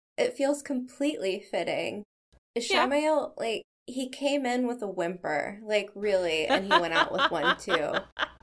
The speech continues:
Speaker 1: Like, it's so fitting.
Speaker 2: <laughs> So he met your expectations?
Speaker 1: Here's the thing. His whole search, his whole, like, want,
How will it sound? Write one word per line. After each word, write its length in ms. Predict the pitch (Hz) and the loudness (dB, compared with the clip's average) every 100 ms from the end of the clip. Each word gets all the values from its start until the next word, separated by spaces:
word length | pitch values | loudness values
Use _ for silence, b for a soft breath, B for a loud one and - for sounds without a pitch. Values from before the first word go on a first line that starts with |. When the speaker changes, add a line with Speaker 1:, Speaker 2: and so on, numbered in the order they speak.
| - | 2
Speaker 1:
Like, 180 | 214 - | 2 4
it's 280 | 214 - - | 0 0 0
so 200 | 233 247 | 2 2
fitting. 460 | - 294 339 185 | 4 4 6 6
Speaker 2:
<laughs> 80 | 302 - - 403 415 - 320 370 B B B | 6 4 2 4 4 0 -2 -2 B B B
So 240 | - 247 254 | -2 2 2
he 180 | 285 | 0
met 300 | 226 202 185 | -2 0 0
your 140 | 208 196 | -2 -4
expectations? 1040 | 185 190 - 190 - 175 180 214 220 240 254 - _ _ _ _ | -4 -4 -8 -8 -8 -10 -8 -8 -6 -10 -12 -20 _ _ _ _
Speaker 1:
Here's 340 | - 330 359 | -2 0 0
the 120 | - 262 | -2 -6
thing. 580 | - 220 175 165 190 220 _ _ _ - | -2 -2 0 -4 -8 -12 _ _ _ -16
His 340 | 220 254 277 | -2 0 0
whole 480 | - - 233 233 240 | -2 -4 -2 -2 -4
search, 800 | 247 - - 214 185 - - - | -6 -10 -2 2 2 0 -10 -14
his 240 | 220 214 202 | -12 -12 -12
whole, 480 | - 220 220 196 | -4 -2 0 -2
like, 240 | 190 180 175 | -2 -4 -4
want, 500 | 175 170 165 143 - | -12 -6 -4 -2 -4